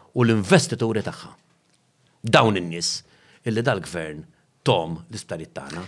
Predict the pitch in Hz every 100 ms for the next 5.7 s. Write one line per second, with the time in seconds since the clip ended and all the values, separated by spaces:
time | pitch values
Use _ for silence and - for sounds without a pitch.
0 | - - 113 180 139 110 107 110 110 104
1 | 101 104 92 95 101 95 - 101 - 90
2 | 95 95 - - 107 92 - 85 95 -
3 | - - 107 220 208 160 131 110 85 -
4 | - - - 170 143 135 127 139 131 147
5 | 147 180 285 208 143 165